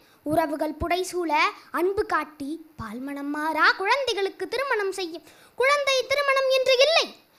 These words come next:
குழந்தைகள் குழந்தைகளாக வாழும் சூழ்நிலையை இந்த நாடும் வீடும் தந்திருக்கிறது. அறிவியல் வனத்தில் பூத்த மலர்கள் இன்றைய குழந்தைகள்,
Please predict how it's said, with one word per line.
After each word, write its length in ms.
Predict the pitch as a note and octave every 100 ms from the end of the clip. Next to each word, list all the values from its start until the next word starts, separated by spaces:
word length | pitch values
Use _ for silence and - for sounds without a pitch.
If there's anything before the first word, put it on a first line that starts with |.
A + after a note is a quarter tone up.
| _
குழந்தைகள் 680 | E4 F4 G4 F#4 E4 D4+ C#4+
குழந்தைகளாக 800 | E4 F#4+ G#4 G4+ G#4+ A4+ C5 A#4+
வாழும் 380 | G#4+ G#4 F#4
சூழ்நிலையை 640 | F#4 A#4 G#4+ G4+ F#4+ F#4 D#4+
இந்த 220 | F#4 F4+
நாடும் 580 | F#4 A4 A4 F#4+ E4 D#4
வீடும் 340 | A#4+ A4 F#4+
தந்திருக்கிறது. 680 | E4+ D#4+ C#4+ C4+ - A3+ - - - - - - - - - - - - - - - - - - - - - -
அறிவியல் 720 | F#4 B4 D#5 C#5 B4 B4 A#4+
வனத்தில் 580 | A4+ A#4 D5+ - B4 A#4 G#4+
பூத்த 380 | C5 D5 -
மலர்கள் 460 | G#4+ G#4 G4+ F#4+ D#4+ -
இன்றைய 480 | F4+ F#4+ F4 D4+ D#4+
குழந்தைகள், 640 | E4 E4 G#4+ E4 A#3